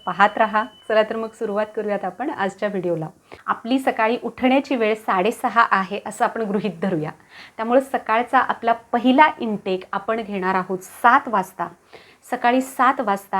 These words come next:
आपल्याला घ्यायचा आहे सुंठ आणि बडीशेप याचं कॉन्कॉक्शन किंवा त्याला आपण चहा असं सुद्धा म्हणू शकतो. आपल्याला एक ग्लास होईल इतकं पाणी घ्यायचं आहे, त्याच्यामध्ये पाव चमचा होईल इतकी सुंठ आणि अर्धा चमचा होईल इतकी बडीशेप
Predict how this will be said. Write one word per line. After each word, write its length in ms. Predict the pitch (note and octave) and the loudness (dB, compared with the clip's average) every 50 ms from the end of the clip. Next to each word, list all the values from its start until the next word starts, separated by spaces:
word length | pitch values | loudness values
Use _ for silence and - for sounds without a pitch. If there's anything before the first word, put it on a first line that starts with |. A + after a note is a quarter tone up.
| G3+ - - | -2 -2 -4
आपल्याला 400 | G3+ - G3+ G3+ G3+ G#3+ A3+ A3+ | -8 -8 -6 -6 -4 -2 -4 -4
घ्यायचा 420 | G#3 G#3 F#3 F3+ F3+ - - G#3 - - | -4 -2 -2 -2 -2 -2 -4 -4 -2 -2
आहे 260 | F#3+ F#3 F3 G3+ G3+ | -2 -2 -2 -6 -8
सुंठ 560 | G3+ - - A#3+ A#3 A3+ A3 G#3 G3+ G#3 A3+ | -8 -8 -6 -6 -4 -4 -4 -4 -6 -6 -6
आणि 200 | B3 A3 G#3+ A3+ | -6 -4 -4 -6
बडीशेप 520 | A#3+ G3+ F#3+ F#3 F#3+ F#3 - G3+ G3+ G3+ - | -6 -4 -4 -4 -4 -4 -6 -8 -8 -6 -6
याचं 240 | F#3+ F3 F3+ - G3+ G3+ - | -8 -8 -8 -10 -12 -10 -8
कॉन्कॉक्शन 720 | G#3+ F#3+ F3+ F3+ E3+ - G#3 G#3 G#3 - - - G3 F#3+ F#3 - - - - _ | -6 -6 -4 -6 -4 -4 -4 -4 -4 -6 -8 -6 -6 -6 -6 -8 -14 -20 -18 _
किंवा 120 | - B3+ | -2 -2
त्याला 220 | C4 C4 B3+ A#3 G#3 | 2 2 2 2 2
आपण 220 | G3+ - A#3+ B3+ B3+ - - | 2 0 -2 -4 -4 -2 0
चहा 240 | A#3 A3 A3 G#3 - - | 0 2 4 4 4 4
असं 180 | A3+ G#3+ - G#3+ | 2 -2 -2 -4
सुद्धा 340 | - A3+ G3+ F3 F#3+ G3 G3+ | -4 -6 -6 -4 -4 -2 -2
म्हणू 220 | G3+ F#3 F3 F3 F3+ | 0 0 0 0 -2
शकतो. 380 | - F#3+ F3+ - - D#3+ D#3 - _ _ _ - - - - - | -2 -4 -6 -6 -10 -16 -16 -16 _ _ _ -20 -20 -12 -6 -4
आपल्याला 420 | G3+ G#3 - G#3 G#3 G#3+ G#3+ G#3+ - - - | -4 -2 -2 -2 0 0 0 -2 -2 -2 -2
एक 240 | A3+ C4+ D4+ C#4 C4 A3 | -2 0 0 -2 -2 0
ग्लास 320 | A#3 A#3+ A#3 B3+ B3+ - - | 2 4 4 4 2 -2 -4
होईल 300 | - A3+ A3 A3 A3 A3+ - | -2 -2 0 0 -2 -6 -8
इतकं 260 | - G3+ - - A#3+ A#3+ A#3+ - | -12 -14 -6 -6 -6 -6 -4 -4
पाणी 280 | A3+ G3+ F3+ F3+ G#3+ B3 | -2 -2 0 0 -2 -2
घ्यायचं 340 | A#3+ A#3+ A3 G3+ G3+ - F#3+ | -2 -2 -4 -4 -4 -4 -4
आहे, 300 | F#3 F#3 F3 E3+ E3+ F3+ F3+ - - - - _ - | -4 -4 -4 -6 -8 -8 -8 -12 -20 -20 -20 _ -6
त्याच्यामध्ये 540 | G#3+ G#3 - B3 A#3+ B3+ A#3 G#3+ A3+ A#3+ A#3 | -4 -2 0 0 0 0 0 0 0 -2 -2
पाव 280 | A#3 - A3+ A3 A#3+ C4 | 0 2 2 4 4 2
चमचा 320 | B3+ - A#3 A#3 A3+ A#3 | 2 0 -2 -2 -2 -4
होईल 260 | A3+ G#3+ A3 G#3+ G#3+ G#3+ | -2 0 -2 -2 -2 -4
इतकी 240 | G#3 - _ A3 | -8 -8 _ -10
सुंठ 420 | G#3+ - - G3 F#3+ F#3 F3+ - G#3 | -10 -6 -4 -4 -4 -4 -4 -4 -4
आणि 280 | G#3 G3+ - - C#4 - - | -4 -4 -2 -4 -4 0 0
अर्धा 340 | B3+ A3 G#3 F3+ A#3 C#4+ | 2 2 2 0 -2 -4
चमचा 300 | C#4 D4+ C#4+ C4 C4 C4 | -2 0 0 0 0 0
होईल 240 | B3+ B3 A#3 A#3 A#3 | 0 0 0 0 0
इतकी 260 | A#3 A3+ - _ C4 C4 | -4 -8 -6 _ -6 -4
बडीशेप 580 | G#3+ F3+ G3+ G#3+ A3+ B3+ B3+ - A#3+ G#3+ A3 | -2 0 0 0 0 0 -2 -2 -4 -4 -4